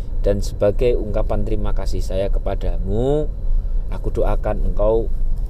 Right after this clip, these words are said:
mendapatkan ridha Allah dan masuk surga. Kaget ini tentara. Dia yang memukul, malah diterima kasih sama Ibrahim bin Adham.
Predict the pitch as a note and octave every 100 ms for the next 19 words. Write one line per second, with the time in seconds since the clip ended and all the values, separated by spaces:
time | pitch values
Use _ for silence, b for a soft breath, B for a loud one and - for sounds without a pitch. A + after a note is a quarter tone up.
0 | - - F#2 A#2 A2+ A2 G#2+ A2 A#2 A#2+
1 | C3 C#3 C#3+ B2 G#2 G2 G#2 - - -
2 | F#2 F2+ - - - - - - - -
3 | F#3+ G3 F#3 E3+ E3+ F3 E3+ C3 - -
4 | - - - - - - - - - -
5 | - - - - - - B2+ C3 A2+ G#2
6 | G#2 G#2+ B2 G#3 A3 A3 G#3 E3+ C3+ -
7 | - C3+ C#3+ A#2+ B2 A#2+ - A2 B2 A2+
8 | G#2+ G#2 F#2+ F3+ G3 - C#3 B2 C3 B2
9 | B2 - B2 -